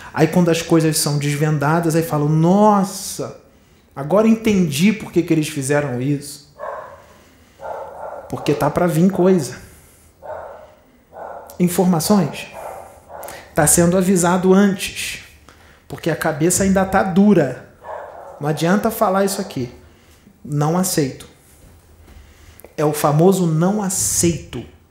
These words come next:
Isso é que é o pior. Porque a realidade espiritual tá lá. Mas é o "não aceito". Aí tá o problema. Estamos mostrando como é que funciona o universo.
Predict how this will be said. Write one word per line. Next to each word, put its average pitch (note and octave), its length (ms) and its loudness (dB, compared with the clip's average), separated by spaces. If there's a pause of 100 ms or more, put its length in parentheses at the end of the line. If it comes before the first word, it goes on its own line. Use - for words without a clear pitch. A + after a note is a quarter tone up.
(800)
Isso G#3+ 300 2
é C#3+ 40 2
que - 140 -2
é C3 40 6
o A#2+ 60 2
pior. - 560 -4 (800)
Porque D3+ 280 -2
a F3 60 2
realidade E3 600 2
espiritual D3 840 -2 (160)
tá G#3 140 0
lá. C#4 420 0 (2000)
Mas C3 260 -2
é B2+ 60 2
o B2 260 -2
"não C#3+ 640 0
aceito". - 1000 -4 (680)
Aí F#3+ 300 0
tá F#3+ 160 -8
o G2+ 60 -10
problema. F#2 640 -10 (1080)
Estamos G#3 360 2
mostrando G3 520 4
como G3+ 220 0
é G#3+ 60 0
que - 80 -10
funciona G#3 640 0
o A3+ 100 4
universo. D#3+ 840 -2